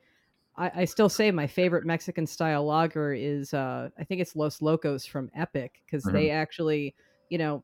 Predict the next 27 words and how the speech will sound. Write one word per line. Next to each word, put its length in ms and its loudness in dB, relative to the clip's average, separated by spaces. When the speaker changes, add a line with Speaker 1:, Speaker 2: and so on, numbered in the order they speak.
Speaker 1:
it's 160 0
a 60 4
good, 280 2
it's 200 0
a 40 -2
solid 520 4
Mexican 460 -2
style 400 0
lager 340 -2
base, 460 4
but 200 -8
then 120 0
they 180 -2
add, 400 2
like, 280 -4
the 80 -4
lime 340 -4
and 120 -4
the 80 -8
sea 240 -6
salt. 460 -6
And 200 0
Speaker 2:
Mm-hmm. 40 2
Speaker 1:
it's 180 -6
like, 280 0
it's 240 4
not 340 4